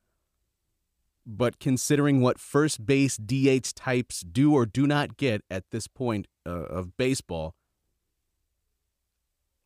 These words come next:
I think he sticks with the higher annual value. Instead of entering the market with the uncertainty of what do you find for a guy that's another year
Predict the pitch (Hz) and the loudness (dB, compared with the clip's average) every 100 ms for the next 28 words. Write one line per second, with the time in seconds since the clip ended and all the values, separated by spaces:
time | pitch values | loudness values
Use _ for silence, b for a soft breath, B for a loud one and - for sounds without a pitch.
0 | - 120 120 113 - 120 - 107 - 101 | -6 -2 0 -2 0 -4 -4 -6 -6 -6
1 | 107 101 101 98 95 95 92 95 101 95 | -2 0 0 0 -2 -2 -4 -4 -4 -4
2 | 65 - _ _ _ _ _ _ _ _ | -6 -12 _ _ _ _ _ _ _ _
3 | _ _ _ _ _ _ _ _ _ _ | _ _ _ _ _ _ _ _ _ _
4 | _ _ 104 - 107 104 98 120 131 135 | _ _ -6 -4 0 0 0 -2 0 0
5 | 117 101 107 101 107 98 117 107 104 - | 2 2 0 -2 -4 -6 -4 -2 -2 0
6 | 120 95 - 95 82 87 95 - - 101 | 0 -2 -4 -4 -4 -2 -2 -2 -10 -8
7 | 95 92 87 - 87 82 80 78 78 78 | -4 -4 -6 -6 -4 -2 -4 -6 -8 -10
8 | - _ _ _ _ _ _ 95 87 90 | -16 _ _ _ _ _ _ -4 -2 0
9 | 92 95 104 98 113 135 151 139 123 120 | -2 -2 -4 0 2 4 4 2 0 0
10 | 120 | 2